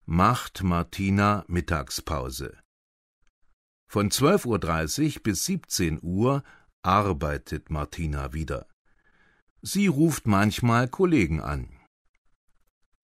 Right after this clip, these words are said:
Um siebzehn Uhr fährt Martina in die Stadt. Dort kauft sie ein. Sie kauft gern Schuhe. Danach geht sie oft mit Freunden in ein Restaurant.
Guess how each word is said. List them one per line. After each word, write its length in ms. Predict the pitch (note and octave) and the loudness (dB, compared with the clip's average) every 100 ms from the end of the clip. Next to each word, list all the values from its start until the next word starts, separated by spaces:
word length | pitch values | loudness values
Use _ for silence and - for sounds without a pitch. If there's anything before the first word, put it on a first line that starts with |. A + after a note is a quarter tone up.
| _ _ | _ _
Um 260 | A2+ G#2+ G#2 | 4 6 6
siebzehn 560 | F2 F#3 - - G2 E2 | 4 0 0 0 2 2
Uhr 260 | F2+ C#3+ | 0 0
fährt 400 | D3+ A2+ F#2+ - | 0 0 0 2
Martina 600 | F2+ E2 - F#2 G#2 A2 | 0 0 -2 -2 0 0
in 200 | - F2+ | -2 -4
die 140 | G2 G#2 | -4 -4
Stadt. 440 | F2+ C2+ - - _ _ _ _ _ _ _ | -2 -4 -6 -20 _ _ _ _ _ _ _
Dort 420 | - D#2+ B1+ - | -2 -2 -2 -8
kauft 400 | - C#2 B1 - | -6 -4 -6 -8
sie 220 | - G2 | -4 -2
ein. 340 | F#2+ E2+ B1 - _ _ _ _ _ _ | 0 -2 -2 -10 _ _ _ _ _ _
Sie 180 | - D3+ | -2 2
kauft 460 | A#2+ D#2+ - - | 2 2 -2 -4
gern 360 | G2 C#2+ C2 B1 | -2 -2 -4 -8
Schuhe. 600 | - F3+ F3+ C#2+ A#1+ - _ _ _ _ _ _ | -4 0 2 0 -2 -16 _ _ _ _ _ _
Danach 440 | - F2+ D3 F3+ - | -2 4 4 4 0
geht 180 | C3 - | -6 -2
sie 240 | E2+ - | -4 -2
oft 340 | C3 D#3 - | -2 -2 -4
mit 220 | G2 D#2 - | -6 -6 -2
Freunden 640 | F2+ F#2 F#2+ - G#2 A2 | 0 2 2 0 -2 -2
in 200 | G2+ F#2+ | -2 0
ein 220 | F#2+ G2 | 0 0
Restaurant. 840 | E2+ F2 - B2 G#2 D#2+ C2 - | 0 -2 -2 -2 0 -2 -4 -14